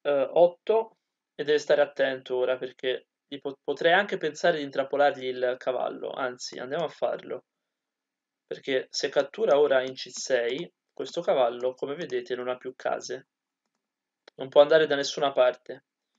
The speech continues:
Qui no, perché c'è alfiere e pedone, qui no, c'è il pedone, qui no, c'è il pedone, e qui non va bene perché appunto c'è l'alfiere. Quindi mi ha regalato un altro pezzo, ho due alfieri in più qui, netti,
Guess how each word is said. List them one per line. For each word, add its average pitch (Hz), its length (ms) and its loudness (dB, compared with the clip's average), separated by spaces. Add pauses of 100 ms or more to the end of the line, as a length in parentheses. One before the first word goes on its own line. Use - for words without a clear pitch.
(280)
Qui 180 160 -6
no, 185 360 -2
perché - 280 -10
c'è 135 180 0
alfiere 127 420 2
e 127 80 -2
pedone, 160 640 -4
qui 135 160 -12
no, 123 200 -8
c'è - 160 -10
il 120 80 -10
pedone, 135 460 -6 (460)
qui 131 140 -8
no, 123 220 -6
c'è - 180 -8
il 120 80 -8
pedone, 127 560 -8 (400)
e 147 240 -6 (540)
qui 165 420 -6
non 143 200 -4
va 156 120 6
bene 135 320 2
perché 127 220 -2
appunto 127 580 -2
c'è 127 160 0
l'alfiere. 123 640 -6 (540)
Quindi 175 200 -2
mi 160 100 4
ha 151 40 12
regalato 160 480 10
un 160 80 4
altro 139 260 2
pezzo, 139 540 2 (480)
ho 143 380 10
due 151 160 4
alfieri 151 340 4
in 139 120 -6
più 139 200 -10
qui, - 260 -8 (240)
netti, 139 600 -6